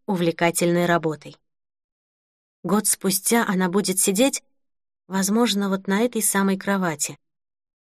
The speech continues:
и читать последний пункт списка. Джерри крепко задумался над его содержанием.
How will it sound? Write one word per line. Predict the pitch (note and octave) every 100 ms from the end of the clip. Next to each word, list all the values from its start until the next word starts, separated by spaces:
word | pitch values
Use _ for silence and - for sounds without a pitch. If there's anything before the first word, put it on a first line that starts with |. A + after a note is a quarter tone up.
| -
и | F#3+
читать | F#3+ F#3+ A#3+ C4
последний | - E3+ - G3 G3 F3
пункт | - E3 D#3+ -
списка. | - - C#3+ D3 - D3+ _ _ _ _ _ _ _ _ _ _ _ -
Джерри | - F3+ A3+ G3
крепко | F#3+ A3 A3+ -
задумался | G3 F#3 F3 A#3+ A#3 G3+ -
над | G3 F3+
его | F3+ F3
содержанием. | F#3 F3+ F3+ F3+ F3 F3 D#3 C#3 C#3